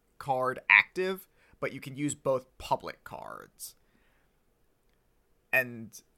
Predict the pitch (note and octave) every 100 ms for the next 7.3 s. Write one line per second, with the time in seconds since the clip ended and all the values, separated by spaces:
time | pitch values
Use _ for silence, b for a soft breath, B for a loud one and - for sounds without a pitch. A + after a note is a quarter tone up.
0 | _ _ D3 C#3+ D#3+ C#3+ C3 D#3 C#3+ A#2+
1 | D#3+ D3 B2+ A#2 - - C3 C#3 C3 -
2 | C3 B2 A#2+ - _ _ _ _ _ _
3 | D#3+ C#3 C3 C3 - E3 - C#3 A#2 C3
4 | B2+ B2 B2 A#2+ A#2 - A2+ G2+ _ _
5 | D#3+ D3+ B2+ - - B3 A#3+ G#3+ G3 D#3+
6 | C#3+ D3 C3+ B2+ - - D#3 B2+ B2 G#2+
7 | C2+ E2